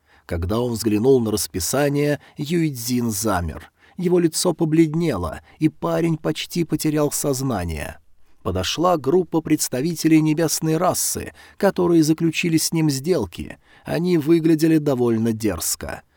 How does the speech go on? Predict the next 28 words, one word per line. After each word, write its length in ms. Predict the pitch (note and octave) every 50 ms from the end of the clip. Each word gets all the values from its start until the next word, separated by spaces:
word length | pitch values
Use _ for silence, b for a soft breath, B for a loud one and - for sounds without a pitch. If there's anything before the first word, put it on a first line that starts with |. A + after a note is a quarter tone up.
| _ _ -
Лидер 420 | D#2+ G2 A#2+ C3 B2+ B2 C3 B2+
улыбнулся, 880 | A2+ A#2 A#2+ A#2 A2+ G#2+ A2+ C3 D3+ C#3+ A#2+ - - - - - - - b b b b
тронул 460 | - G#2+ A2 C3 C#3+ C#3 C#3 C3+ B2+
его 240 | B2 B2+ C3+ C#3 B2
за 100 | B2+ A#2+
плечо 540 | A2+ G#2+ G2 F2 - - C#3 D3+ D#3+ D#3+ b b b b
и 100 | D3+ C#3+
сказал: 640 | - - - D3 C#3 A#2+ A2+ G2+ E2 C2+ - - - - _ _ -
«Юйцзин, 680 | D#3 C3 A2+ G2+ F2+ F2 F2+ F2 E2+ E2+ E2 C2+ - b b b b b
тебе 340 | - - G3 D#3+ D#3+ D#3 D3
не 100 | D#3 D3
повезло. 640 | D#3+ D#3+ D3 C#3+ B2+ A2 G2 F#2+ G2+ G#2 G2+ F#2+ - b b b b b
Этот 380 | - F#3+ F#3 D#3+ F3+ D#3+ - -
монстр-бамбук 1200 | C#3 D#3 F3 F3 E3+ D3+ - - - D#3+ D3+ D3+ C3+ D3 C#3+ C3+ B2+ B2+ D#3+ G3 - - - - b b b b
принимает 540 | - G3 F#3+ F3+ F3 E3+ F3+ F3+ F3 D#3+ -
участие 600 | D#3+ D#3 - - D#3+ D#3 - - - - E3 D3+
в 100 | D3+ D3
экзамене, 720 | C#3+ B2 G#2+ A2 A#2+ B2+ B2 A#2 G2 F2 D#2+ C2 - - b b b b
и 140 | - E2 F2+
он 340 | G#2+ C3 D3 D3+ D#3+ D3 - _ -
шестой 640 | - - F#3+ D#3+ - - - - D#3 D#3 D#3 D3
соперник 720 | - - D#3 C#3+ - - B2 A#2+ A#2+ A2+ A#2 A#2+ A2+ -
Хан 280 | - - C3+ A#2+ A#2 A2
Сеня. 600 | - - - G#2+ G2+ F#2 F2 E2 - - - - _ _ _ _ _ _
Тебе 340 | - - B2+ A#2+ B2 B2+ C3
очень 800 | - - B2+ C3+ C3 C3 A#2+ G2 - - - G2+ G2 F#2+ G2
не 100 | G2 G2+
повезло. 680 | E2+ G#2 G2 G2 G2+ G2 G2+ G#2 G2+ F#2+ E2+ C2+ -